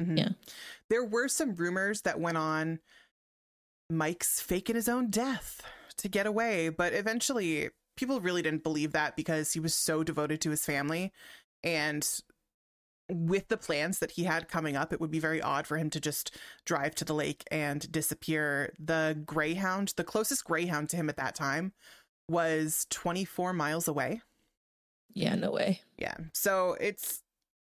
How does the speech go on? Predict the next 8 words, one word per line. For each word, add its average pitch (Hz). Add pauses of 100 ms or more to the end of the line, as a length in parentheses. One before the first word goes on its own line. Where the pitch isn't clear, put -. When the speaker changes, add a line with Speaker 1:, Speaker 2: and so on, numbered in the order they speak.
(140)
Speaker 1:
it 214
could 214
happen, 208
but 175
it 165
was 156 (680)
very, 196
very 139